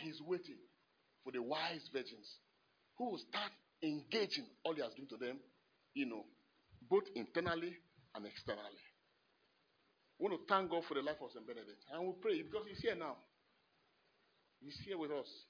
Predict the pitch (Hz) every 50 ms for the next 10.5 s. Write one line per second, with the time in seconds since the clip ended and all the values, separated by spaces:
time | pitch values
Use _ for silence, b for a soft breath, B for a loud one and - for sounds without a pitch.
0 | _ _ _ _ _ _ _ _ _ _ _ _ _ _ _ _ _ _ _ -
1 | _ _ _ _ _ _ _ _ - - 147 143 - - 220 208 180 151 165 170
2 | 170 156 135 - - 143 - - 127 120 - - - _ _ _ _ _ _ _
3 | - - _ _ _ _ _ _ _ _ _ _ _ _ _ _ _ _ _ _
4 | _ _ _ _ - 180 175 208 - - 180 196 180 170 151 175 190 185 185 190
5 | 180 - - 180 160 151 143 - - - - - _ _ _ _ _ _ _ _
6 | _ _ _ _ _ _ _ _ - - - _ - 220 214 208 196 170 226 262
7 | 220 214 220 208 214 - - 202 208 208 208 - 196 196 214 - - 196 190 190
8 | 185 - - - 190 170 156 143 - - 143 131 123 - 160 165 139 - - -
9 | - - _ _ _ _ _ _ _ _ - - 220 214 208 208 220 262 269 262
10 | 247 226 180 185 175 165 - - -